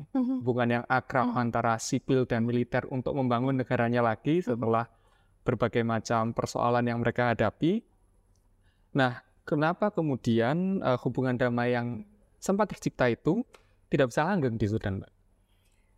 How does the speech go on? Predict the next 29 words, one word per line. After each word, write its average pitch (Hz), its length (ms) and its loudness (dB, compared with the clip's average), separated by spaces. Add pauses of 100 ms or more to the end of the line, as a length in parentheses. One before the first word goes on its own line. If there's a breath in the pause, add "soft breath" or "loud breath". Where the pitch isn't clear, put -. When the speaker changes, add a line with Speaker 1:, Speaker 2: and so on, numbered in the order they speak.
(140)
Speaker 1:
Itu 269 180 4
dia. 202 320 2 (220)
Speaker 2:
<laughs> - 160 -4
Speaker 1:
Nah, 180 560 0
kita 294 420 0 (140)
sering 262 260 2
lupa 208 580 0
bahwa 196 460 0
perjanjian 190 640 0
damai 175 420 2
atau 202 340 0
perjanjian, 180 960 0
eh, 165 240 -4
power 170 260 0
sharing 180 460 0
Speaker 2:
Hmm. 131 320 -2 (180)
Speaker 1:
itu 294 540 0 (240)
biasanya 214 380 -2
pakai 226 500 0
logika 208 640 0
appeasing 214 580 -2
potential 185 580 -2
spoilers. 151 840 -4
Speaker 2:
Hmm. - 80 -20
Speaker 1:
Apa - 140 -4
ya 190 160 2
bahasa 170 180 -2
Indonesianya 185 560 0
ya? 160 140 -10